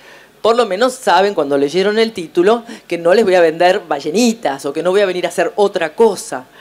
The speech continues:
Entonces tienen confianza, están en un lugar donde saben a dónde están, con quiénes están y a qué vinieron. Ese es el hilo verde que nos une a todos los que estamos acá y que es apresid.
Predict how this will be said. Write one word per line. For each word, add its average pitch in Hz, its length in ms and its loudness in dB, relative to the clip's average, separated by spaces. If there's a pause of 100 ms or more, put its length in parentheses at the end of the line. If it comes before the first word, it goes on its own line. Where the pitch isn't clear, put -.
(140)
Entonces 262 320 -4
tienen 233 260 -2
confianza, 156 560 -4
están 170 220 -4
en 202 80 0
un 202 140 -2
lugar 214 360 0 (340)
donde 156 220 -2
saben 247 460 0
a 185 60 2
dónde 196 240 0
están, 170 420 -6 (400)
con 202 240 -2
quiénes 262 480 -2
están 185 520 -4 (340)
y 185 100 2
a 175 140 -2
qué 208 220 4
vinieron. 151 720 -4 (320)
Ese 226 200 0
es - 100 -2
el 175 100 -2
hilo 208 220 2
verde 220 480 4 (240)
que 180 100 2
nos 175 240 0
une 226 320 2 (140)
a 175 160 -4
todos 175 180 4
los 175 120 -2
que 185 100 -14
estamos 185 320 -4
acá 214 340 -2 (240)
y 214 80 -8
que 185 140 -2
es 165 80 -8
apresid. 139 540 -4